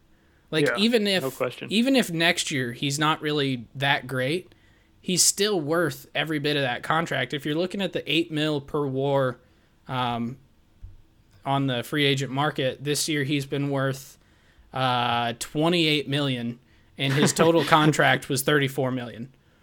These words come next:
Speaker 2: Yeah,
Speaker 1: So
Speaker 2: yeah.
Speaker 1: it, there is a vesting option for twenty twenty-three. I'm not sure how that vests or how much it is,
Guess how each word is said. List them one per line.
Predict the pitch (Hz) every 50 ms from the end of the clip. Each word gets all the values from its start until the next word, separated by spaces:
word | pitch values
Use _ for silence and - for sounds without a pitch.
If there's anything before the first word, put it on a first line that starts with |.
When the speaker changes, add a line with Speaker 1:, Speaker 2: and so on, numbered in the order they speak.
| _ _ _ _ _
Speaker 2:
Yeah, | _ 131 123 123 113
Speaker 1:
So | 127 143 - 160 156 147 139 135 131 123 127
Speaker 2:
yeah. | - - - - - 170
Speaker 1:
it, | 170 -
there | 156 180 190 196
is | 214 240 226 247
a |
vesting | 190 160 165 170 165 - - 175 170
option | 160 156 147 - - 160 131
for | 135 143 135
twenty | - 156 160 165 156
twenty-three. | - - 165 156 143 131 135 - 143 151 160 156 160 156
I'm | 147 151 156
not | 156 165 160 131
sure | - - 156 131
how | 120 - 151 160 160
that | 160 165 135 135
vests | 151 151 165 170 - - -
or | 135 123
how | 135 156 147
much | 151 156 143 139 -
it | 123 127
is, | 127 151 190 226 220 -